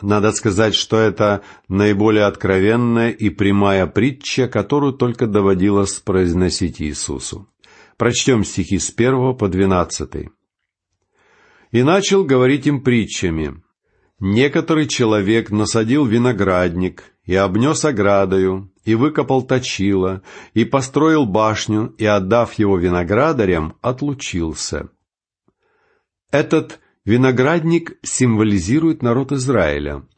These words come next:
Если вы сомневаетесь, прочтите пятую главу книги Исаии,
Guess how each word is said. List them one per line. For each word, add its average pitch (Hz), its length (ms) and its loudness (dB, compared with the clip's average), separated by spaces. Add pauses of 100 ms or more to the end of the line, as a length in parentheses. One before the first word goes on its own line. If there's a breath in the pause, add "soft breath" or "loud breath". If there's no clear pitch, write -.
(760)
Если 117 460 0
вы 117 260 2
сомневаетесь, 127 880 0
прочтите 135 580 -4
пятую 123 420 0
главу 107 320 0
книги 101 380 0
Исаии, 143 560 0